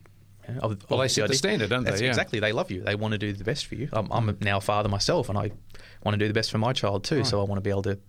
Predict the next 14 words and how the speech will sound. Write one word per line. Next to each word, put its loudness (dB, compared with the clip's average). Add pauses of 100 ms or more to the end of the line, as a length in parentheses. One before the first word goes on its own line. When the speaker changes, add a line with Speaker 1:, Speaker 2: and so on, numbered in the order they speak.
(100)
Speaker 1:
teach 0
her 2
things, 0
but 0
I'll, 2 (520)
I'll 2 (280)
take 0
a 2
more 2
biblical -2
approach -2
to -10
it. -12 (300)
Speaker 2:
Hmm. 0